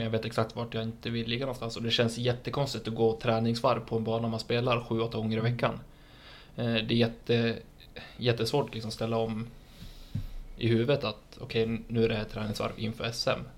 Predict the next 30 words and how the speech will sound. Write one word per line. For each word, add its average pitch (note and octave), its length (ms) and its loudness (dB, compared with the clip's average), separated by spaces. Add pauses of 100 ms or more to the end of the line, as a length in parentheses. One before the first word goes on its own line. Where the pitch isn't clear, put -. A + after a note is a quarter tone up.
(120)
När A2+ 200 2
egentligen, A2 520 2 (420)
sen A2+ 200 -2
jag A2 100 -2
flyttade A#2 240 -2
upp A2+ 100 -4
hit B2 160 -2
för A2+ 80 -10
fyra A#2 220 0
år C#3 100 2
sedan, - 280 -8
har A2+ 340 -6
alla B2 260 4
de A2 180 0
varven A2+ 300 -10
varit - 480 -12
ett - 60 -12
träningsvarv A2 480 -6
inför A#2+ 200 -8
det A#2+ 60 0
här A2 180 -4
S - 180 -12
M-et - 180 -6
för - 120 -2
mig. C3 240 2 (1160)
Men, B2 440 12
eh, A#2 260 8 (1800)
ja, B2 260 0
jag B2 120 2
tror A#2+ 400 10